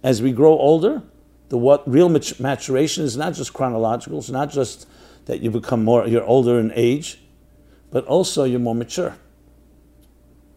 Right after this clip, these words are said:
So not to cut out our emotions, that extreme is also not healthy. Just to become a brain,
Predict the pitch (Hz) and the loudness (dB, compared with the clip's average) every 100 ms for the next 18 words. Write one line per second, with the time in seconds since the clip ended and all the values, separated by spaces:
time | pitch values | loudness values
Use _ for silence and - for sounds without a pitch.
0 | _ _ _ _ _ _ _ _ _ - | _ _ _ _ _ _ _ _ _ 0
1 | 139 110 - 131 185 190 151 - - 151 | 0 0 -2 0 0 -2 -6 0 0 4
2 | 156 143 139 139 135 131 147 135 113 127 | 4 6 4 4 4 2 0 -2 2 2
3 | 131 - - - - 143 135 123 196 233 | 2 -6 -14 -12 -4 0 0 2 2 4
4 | 170 135 101 110 82 - - _ _ _ | 0 0 -2 -2 -4 -8 -18 _ _ _
5 | 143 123 143 120 127 127 107 131 131 113 | -6 -4 -4 -4 -2 -2 0 0 0 -4